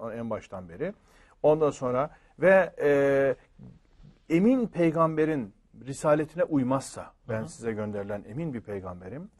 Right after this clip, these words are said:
Speaker 1: Ondan sonra Allah'a karşı itaat beslemezse, itaat etmezse, bunu tevhidle birleştirmezse, alemlerin Rabbi diyor çünkü oradan tevhide bir gönderme var. Ondan ve nimetleri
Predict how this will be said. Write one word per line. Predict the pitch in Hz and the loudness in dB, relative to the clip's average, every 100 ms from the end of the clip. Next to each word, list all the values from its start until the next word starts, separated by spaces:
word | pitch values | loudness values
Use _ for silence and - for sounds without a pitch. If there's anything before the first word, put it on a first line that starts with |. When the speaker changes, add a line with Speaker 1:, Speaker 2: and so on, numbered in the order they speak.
| _ _ _ | _ _ _
Speaker 1:
Ondan | 165 185 185 | 6 6 6
sonra | 160 151 | 4 0
Allah'a | - 156 190 185 208 233 - | 4 8 8 8 6 2 2
karşı | 170 165 - 170 - _ _ - | 2 2 0 -2 -2 _ _ -16
itaat | - 175 185 208 - - | -10 -4 -2 -4 -10 -6
beslemezse, | 131 - 120 151 151 107 | -6 -6 -8 -8 -8 -12
itaat | 104 131 131 | -6 -4 -4
etmezse, | 113 - 123 - 107 - _ _ _ _ | -6 -8 -10 -10 -14 -16 _ _ _ _
bunu | 127 156 | -6 -4
tevhidle | 143 131 120 151 151 131 | -2 -2 -2 -4 -4 -2
birleştirmezse, | 123 120 - 110 113 135 - 113 165 - _ _ - | -4 -6 -8 -10 -8 -8 -8 -8 -8 -12 _ _ 0
alemlerin | 117 117 113 117 117 | 2 4 2 2 2
Rabbi | 110 107 113 | 2 0 -6
diyor | 110 95 | -8 -10
çünkü | 95 101 | -12 -8
oradan | 110 107 | -8 -8
tevhide | 107 90 107 104 | -10 -8 -6 -6
bir | |
gönderme | 98 98 98 92 92 | -8 -10 -8 -10 -6
var. | 151 - _ _ _ - | -6 -6 _ _ _ 0
Ondan | 147 175 165 151 | 4 6 4 4
ve | 180 139 | 2 2
nimetleri | 160 190 202 - 208 233 | 2 2 0 4 4 4